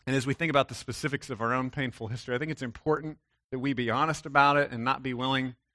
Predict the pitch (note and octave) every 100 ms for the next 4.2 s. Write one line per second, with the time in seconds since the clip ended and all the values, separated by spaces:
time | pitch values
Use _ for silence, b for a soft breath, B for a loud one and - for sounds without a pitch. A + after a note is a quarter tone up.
0 | _ _ B2 A2+ A2 G#2+ - _ _ _
1 | _ _ C3+ D3 B2+ C#3 C#3 - C3 B2
2 | A2 B2+ C3+ D#3 D3+ C#3+ B2 C3 A#2 A#2+
3 | C3+ C#3 D3 C#3+ - B2+ B2 B2 - D#3+
4 | D#3 -